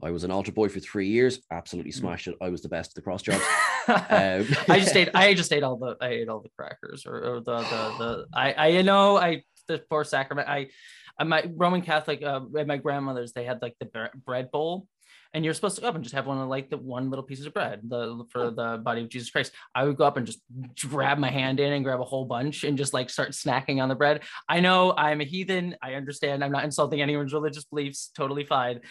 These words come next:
Speaker 2: But I, <laughs> I was not very respectful of that at all.
Speaker 1: Um, uh, I, uh, uh, as soon as I was old enough to try the blood of Christ, I knew I'd probably had problems in my life.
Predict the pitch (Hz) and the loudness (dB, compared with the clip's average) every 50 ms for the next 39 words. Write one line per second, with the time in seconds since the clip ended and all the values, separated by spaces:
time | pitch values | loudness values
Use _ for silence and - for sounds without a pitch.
0 | - - - _ - 147 131 - - - - 131 131 131 139 - 190 - - - | -20 -20 -20 _ -2 -2 -2 -2 -2 -4 -4 -4 -2 -2 0 0 0 0 0 -2
1 | - - 659 - - - - 254 - - 277 247 - - - 208 - 208 - - | -2 -2 -2 -2 2 2 2 4 4 4 4 2 2 0 -4 -2 -2 -2 -2 -2
2 | 175 160 156 156 151 156 143 - - - - 139 - - - 160 - - - - | -2 -2 0 -2 -4 -6 -8 -8 -6 -6 -6 -6 -8 -10 -10 -10 -10 -8 -6 -6
3 | - - - - - - - - - _ _ - - - _ _ _ _ _ _ | -6 -6 -10 -12 -12 -12 -14 -16 -20 _ _ -20 -20 -20 _ _ _ _ _ _
4 | _ _ - - - - _ _ 95 92 92 95 95 92 92 92 92 - - _ | _ _ -20 -20 -20 -20 _ _ -4 -2 0 0 0 0 -2 -4 -6 -10 -14 _
5 | 117 - - - 113 98 - 110 113 113 113 113 110 110 110 110 - - _ _ | -18 -6 -2 -2 0 0 2 2 2 2 2 2 0 0 -2 -4 -6 -10 _ _
6 | _ _ _ _ _ _ - - 147 113 - - 123 117 117 123 127 127 - 120 | _ _ _ _ _ _ -6 -4 -4 -4 -2 -4 -4 -2 0 0 0 0 -2 -4
7 | - - 151 151 151 139 151 131 131 123 131 120 127 113 113 110 107 - 107 - | -2 0 0 0 0 0 0 -2 -2 -2 -2 -2 -2 -2 -2 -4 -4 -6 -8 -6
8 | - 107 101 92 98 90 120 127 151 160 147 113 87 - - 92 85 78 76 - | -4 -4 -4 -4 -4 -2 2 2 4 4 4 2 0 -4 -6 -6 -4 -4 -6 -8
9 | - - - _ - 87 92 98 101 107 107 110 107 98 98 87 - - - 104 | -12 -14 -14 _ -4 -2 -2 0 0 0 0 2 2 0 0 -2 -4 -2 0 0
10 | 95 98 87 95 90 85 - 98 90 85 85 80 80 80 82 80 82 80 80 82 | 0 0 -2 -4 -4 -4 -2 -2 -4 -2 -4 -6 -8 -10 -10 -8 -8 -6 -4 -2
11 | 82 - - | 0 0 0